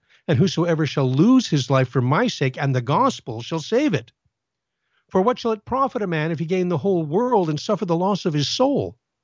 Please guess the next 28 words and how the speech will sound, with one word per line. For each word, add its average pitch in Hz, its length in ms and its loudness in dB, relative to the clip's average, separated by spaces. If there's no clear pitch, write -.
Or 208 100 4
what 240 140 2
shall 226 180 -2
a 208 60 0
man 208 200 -4
give 202 180 -4
in 208 60 -4
exchange 240 580 -2
for 196 100 -2
his 131 180 0
soul? 95 460 -6
For 151 100 2
he 226 280 6
that 190 120 2
shall 180 160 -2
be 151 160 0
ashamed 214 540 2
of 127 120 0
me 175 400 2
and 123 160 2
my 180 300 2
words 135 400 2
in 120 160 -2
this 196 220 2
adulterous 165 840 0
and 113 180 -2
sinful 196 520 0
generation, 190 720 0